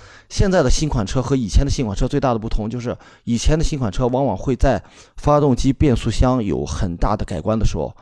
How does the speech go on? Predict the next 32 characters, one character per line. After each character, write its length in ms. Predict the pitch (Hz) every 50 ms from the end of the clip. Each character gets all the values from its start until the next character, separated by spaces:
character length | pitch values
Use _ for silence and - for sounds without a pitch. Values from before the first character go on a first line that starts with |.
| _ _ _ _ - -
推 120 | - -
出 120 | - - -
一 20 |
款 240 | 107 - 98 76 - _
全 180 | - - - 104
新 200 | - - 123 113
的 80 | 107
车， 260 | 95 - - 73 73 - _ _ - - - -
而 120 | - 147 160
现 180 | - 214 196
在 80 | 185 185
的 100 | - -
全 160 | - 156 123
新 160 | 117 127 135
车 200 | 127 - 139 135
的 200 | 120 120 104 82 - - - - _ _
发 180 | - - 175 185
动 200 | 170 185 151 131
机 200 | - - 175 185
的 80 | 156 135
变 240 | - - 143 113
化 300 | 98 107 127 113 85 - -
其 160 | - - 143
实 240 | - - 139 147 151 - - - - _ _ _ _ _ _ _ _ _ -
不 80 | -
像 180 | - - 190 156
以 120 | 117 95
前 240 | 80 - - - 131
那 40 | 143
么 80 | 139 123
大 200 | 151 127 87 -
了， 200 | - - -